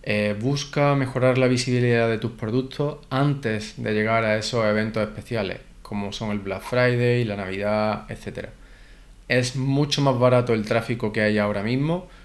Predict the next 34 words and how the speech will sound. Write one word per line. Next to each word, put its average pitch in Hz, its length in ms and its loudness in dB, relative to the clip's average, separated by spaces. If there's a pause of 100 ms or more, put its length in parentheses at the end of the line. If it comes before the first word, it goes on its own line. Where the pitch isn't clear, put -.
(140)
que 127 520 0
el 107 320 -2
tráfico 135 760 -2
dentro 123 380 0
de 127 80 4
la 117 80 4
campaña 107 480 -2
de 104 60 -2
Navidad. 92 360 -6 (600)
Sobre 113 240 -2
todo, 127 360 2 (400)
si - 200 -4
es 120 100 0
tu 135 100 -2
primera 123 360 4
campaña, 131 680 0 (360)
tal 113 140 0
vez 117 80 0
no 113 100 -2
lo 107 120 0
sepas, 131 360 0
pero 123 300 4
lo, 101 960 -2
el 107 180 -10
coste 143 380 2
de 120 100 4
los 110 120 0 (100)
clics 151 380 -4 (100)
va 117 80 4
a 117 40 0
seguir 110 320 -4
subiendo 147 800 -2 (400)
hasta 120 300 -4
que 123 360 4